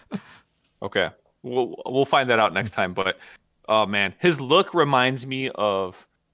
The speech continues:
Speaker 2: uh, Edward from Full Metal
Speaker 1: <laughs> Full Metal
Speaker 2: Alchemist.
Speaker 1: Alchemist. I was kinda thinking about that, too. Yeah.
Speaker 2: I was like, "Dude, what's he doing? His arm's fine. Yay."
Speaker 1: <laughs>
Speaker 2: And then he gets his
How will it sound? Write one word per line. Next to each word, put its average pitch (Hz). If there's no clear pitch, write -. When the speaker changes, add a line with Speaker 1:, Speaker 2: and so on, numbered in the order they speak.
Speaker 2:
uh, 98
Edward 120
from 117
Full 117
Metal 107
Speaker 1:
<laughs> -
Full 98
Metal 107
Speaker 2:
Alchemist. 139
Speaker 1:
Alchemist. 120
I 139
was -
kinda 131
thinking 117
about 120
that, -
too. 110
Yeah. 120
Speaker 2:
I 175
was 190
like, 165
"Dude, 220
what's 202
he 233
doing? 220
His 190
arm's 214
fine. 180
Yay." 208
Speaker 1:
<laughs> -
Speaker 2:
And 147
then 147
he 147
gets 143
his 139